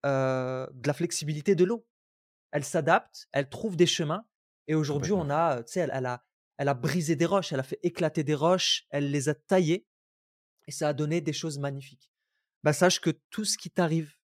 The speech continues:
Speaker 1: aujourd'hui, quand tu souffres, si tu appliques ces quatre principes, bah, ça va t'aider justement à, toi aussi, à tailler des montagnes.
Speaker 2: Exact. Fait qu'on t'invite avec Samir, fais le point, peut-être sur les choses qui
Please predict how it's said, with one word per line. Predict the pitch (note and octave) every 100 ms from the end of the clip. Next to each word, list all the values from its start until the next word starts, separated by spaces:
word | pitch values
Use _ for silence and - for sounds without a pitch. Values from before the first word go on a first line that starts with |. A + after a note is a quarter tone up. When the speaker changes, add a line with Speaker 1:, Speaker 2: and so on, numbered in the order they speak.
| _ _ _ -
Speaker 1:
aujourd'hui, | C#3+ C#3 C3+ - _
quand | - D3+
tu | - D#3+
souffres, | - C3+ _ _ _ _ _ _ _ _ _
si | - -
tu | - G3
appliques | F#3 F#3+ G3+ - -
ces | - D3
quatre | C#3 D#3+
principes, | - E3+ D#3 G3+ _ _ _ _ _ _ _ _ _ -
bah, | D3+ D3 _ _ -
ça | - D#3
va | D#3+
t'aider | F#3 C#3+ E3+ E3+
justement | C3+ C3+ - C#3+ D3+ D3+
à, | C#3 _ _ _ _ -
toi | F3 F#3
aussi, | F3 - D#3+ _ _ _ _ -
à | C#3+
tailler | D#3+ D#3
des | C#3+
montagnes. | D3 C#3 C3+ B2 _ _ _ _ _ _ _ -
Speaker 2:
Exact. | F2+ F2 - _ _ _ _ _ _
Fait | -
qu'on | G#2 G2+
t'invite | G#2+ A#2+ B2+
avec | G#2
Samir, | G2+ G#2 G#2 A#2 A#2 - _
fais | - B2
le | A2+
point, | - A2 F#2+ A2+ _ _ _ _ _ _ -
peut-être | A2 A2+ A2+
sur | B2
les | G2+
choses | G2 - A#2 A2+
qui | - - G2+ G2